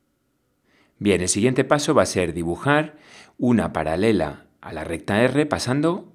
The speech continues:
por el punto C. Como veis, paralela a R sub uno, pasando por C sub uno, dibujamos su proyección horizontal,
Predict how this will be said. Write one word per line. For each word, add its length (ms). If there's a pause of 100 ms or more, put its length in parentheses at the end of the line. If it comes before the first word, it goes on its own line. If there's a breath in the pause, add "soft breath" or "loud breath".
(120)
por 140
el 100
punto 320
C. 280 (280 soft breath)
Como 240
veis, 420
paralela 760
a 140
R 160
sub 220
uno, 240
pasando 440
por 160
C 160
sub 220
uno, 320 (380 loud breath)
dibujamos 460
su 100
proyección 640
horizontal, 760